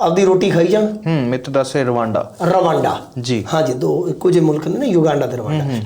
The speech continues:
Speaker 1: ਹਾਂ, ਰਵਾਂਡਾ ਅਫਰੀਕਨ ਮੁਲਕ
Speaker 2: ਜੀ।
Speaker 1: ਮੁਲਕ ਹੈ। ਤਾਂ ਇਹਨਾਂ ਨੇ ਉੱਥੇ ਮਿਲੀਅਨ ਪਾਉਂਡ ਖਰਚ ਕੀਤੇ ਹੋਏ ਆ। ਤੁਹਾਨੂੰ
Speaker 2: ਹੂੰ।
Speaker 1: ਕੋਈ ਵੀ ਬ੍ਰਿਟੇਨ ਦੇ ਵਿੱਚ ਰਹਿਣ ਵਾਲਾ ਬੰਦਾ ਦੱਸ ਦੇਗਾ
Speaker 2: ਜੀ, ਜੀ, ਜੀ।
Speaker 1: ਕਿ ਕਿੰਨਾ ਖਰਚਾ ਆਇਆ ਸਭ।
Speaker 2: ਹੂੰ।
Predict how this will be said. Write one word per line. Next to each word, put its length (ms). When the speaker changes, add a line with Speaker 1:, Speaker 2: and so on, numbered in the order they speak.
Speaker 1:
ਹਾਂ, 100
ਰਵਾਂਡਾ 480
ਅਫਰੀਕਨ 360
ਮੁਲਕ 140
Speaker 2:
ਜੀ। 160
Speaker 1:
ਮੁਲਕ 220
ਹੈ। 80
ਤਾਂ 200
ਇਹਨਾਂ 400
ਨੇ 420
ਉੱਥੇ 380
ਮਿਲੀਅਨ 640
ਪਾਉਂਡ 340
ਖਰਚ 280
ਕੀਤੇ 280
ਹੋਏ 180
ਆ। 80
ਤੁਹਾਨੂੰ 360
Speaker 2:
ਹੂੰ। 80
Speaker 1:
ਕੋਈ 200
ਵੀ 280
ਬ੍ਰਿਟੇਨ 340
ਦੇ 80
ਵਿੱਚ 200
ਰਹਿਣ 200
ਵਾਲਾ 160
ਬੰਦਾ 220
ਦੱਸ 200
ਦੇਗਾ 380
Speaker 2:
ਜੀ, 200
ਜੀ, 220
ਜੀ। 300
Speaker 1:
ਕਿ 80
ਕਿੰਨਾ 240
ਖਰਚਾ 320
ਆਇਆ 240
ਸਭ। 240
Speaker 2:
ਹੂੰ। 180